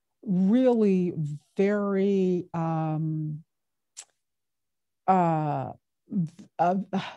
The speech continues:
let's see, I don't even know the word, that I was re-, I was pursuing cannabis social equity,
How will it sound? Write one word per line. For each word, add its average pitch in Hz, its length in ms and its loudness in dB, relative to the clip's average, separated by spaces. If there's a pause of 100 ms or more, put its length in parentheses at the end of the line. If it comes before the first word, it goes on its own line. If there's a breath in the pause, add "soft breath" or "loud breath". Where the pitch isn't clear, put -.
(120)
let's 185 200 -2
see, 180 60 0
I 160 60 2
don't 165 180 0
even 160 220 0
know 156 140 2
the 156 100 -2
word, 147 280 0
that 170 160 -2
I 165 160 0
was 170 360 -2 (180)
re-, 190 520 2
I 185 100 6
was 190 180 4
pursuing 196 920 0 (180)
cannabis 208 580 2
social 175 440 -2
equity, 151 600 -2